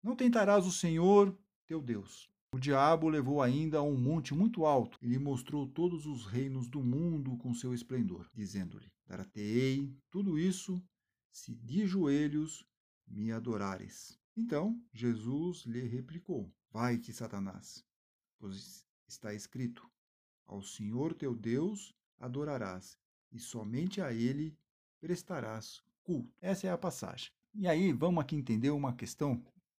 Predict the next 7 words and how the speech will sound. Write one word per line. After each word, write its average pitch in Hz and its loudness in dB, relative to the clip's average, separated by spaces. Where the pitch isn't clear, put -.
é, 101 -8
muito 131 -4
curiosa. 123 0
Vocês 165 2
perceberam 160 2
aqui 170 0
que 143 0